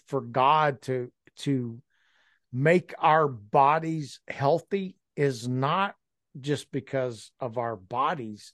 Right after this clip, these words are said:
It's because our voice. It's because our glorification of God to, to be able to continue to reach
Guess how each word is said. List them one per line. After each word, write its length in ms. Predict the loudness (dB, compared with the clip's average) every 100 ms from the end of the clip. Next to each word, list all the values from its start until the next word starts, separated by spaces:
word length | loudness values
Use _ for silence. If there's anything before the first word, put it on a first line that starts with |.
| -16
It's 140 | -16
because 460 | -12 -12 -8 -8 -4
our 180 | -6 -6
voice. 640 | -2 0 0 -4 -16 -20 -20
It's 120 | -20
because 680 | -14 -12 -2 0 0 -2 -10 -20 -20 -20 _ _ _
our 400 | 4 8 8 6
glorification 1080 | 4 2 4 6 4 -2 -2 0 0 -2 -8
of 140 | -6
God 440 | 0 2 2 -2 -12 -18 -18 -6
to, 180 | -2 -2
to 180 | 0
be 360 | -2 -2 -4 -6 2
able 460 | 6 6 4 -2
to 140 | -2 -8 _
continue 1080 | -6 -6 -8 2 6 8 8 4 0 -6 -14 _ _ _ _ _ _ _ _ _ _ 2
to 120 | 2
reach 560 | 4 4 4 2 -12